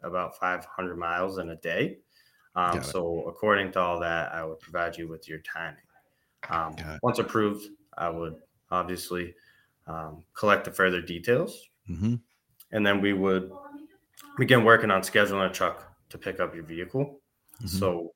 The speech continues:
Speaker 1: once, once it was scheduled and we had a truck assigned, I would call the customer directly right away, make sure that the dates work with them. And if the dates do work with them, then we take care of payment. We send the truck in there to pick it up.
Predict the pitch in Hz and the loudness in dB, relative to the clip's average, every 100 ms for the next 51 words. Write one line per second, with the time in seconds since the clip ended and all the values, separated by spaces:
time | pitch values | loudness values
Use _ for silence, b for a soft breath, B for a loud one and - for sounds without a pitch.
0 | - 104 113 120 117 - - _ 123 127 | -10 -2 4 4 2 -6 -14 _ 2 4
1 | 127 117 117 120 117 123 135 139 b b | 2 2 4 6 6 6 0 0 b b
2 | b - 101 101 98 107 98 - 104 127 | b 0 2 4 4 4 2 -2 -2 -2
3 | - 131 131 101 92 90 - - 101 90 | 0 0 0 0 -2 -4 -8 -2 2 2
4 | 87 - _ - 98 - 92 85 85 - | 0 -8 _ -6 -6 -4 -8 -10 -12 -10
5 | - 92 101 92 - 87 95 107 110 98 | -2 2 2 0 -4 -4 2 2 4 2
6 | 98 - - 101 98 107 98 95 92 95 | 0 -6 -6 -6 -2 -2 -2 -4 -6 -6
7 | 95 - - _ 98 98 101 92 92 123 | -6 -6 -14 _ -8 -6 -8 -8 -6 -6
8 | - - _ b b b - 101 - 95 | -10 -20 _ b b b -12 -10 -8 4
9 | 113 - - 170 135 110 107 107 104 104 | 6 6 4 6 6 4 2 0 0 -2
10 | - - 117 107 104 - _ _ 107 101 | -8 4 4 4 0 -10 _ _ -6 0
11 | 101 95 107 104 - 98 98 92 - b | 0 2 0 -2 -2 -2 -2 -4 -10 b
12 | b 95 90 95 90 - 90 - 87 87 | b -12 -4 -2 -2 -4 -6 -6 -10 -8
13 | 85 - _ - 87 82 80 - | -10 -14 _ -14 -12 -8 -10 -12